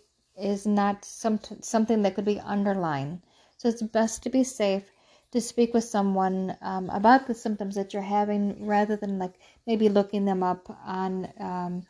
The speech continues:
internet or, like, social media. So,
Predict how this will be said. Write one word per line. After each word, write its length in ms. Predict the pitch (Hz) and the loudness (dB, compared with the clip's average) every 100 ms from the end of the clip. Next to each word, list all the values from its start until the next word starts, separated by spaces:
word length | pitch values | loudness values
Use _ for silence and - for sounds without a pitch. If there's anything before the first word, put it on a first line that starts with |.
| _ _ _ - | _ _ _ 0
internet 640 | 214 208 202 196 190 - - | 4 6 6 4 2 -6 -12
or, 320 | - 185 180 170 | -4 0 2 2
like, 180 | 180 | -2
social 380 | - 196 190 - | -4 -6 -4 -4
media. 400 | 190 180 165 165 | -2 0 0 -2
So, 320 | 190 - 202 | -6 -4 -4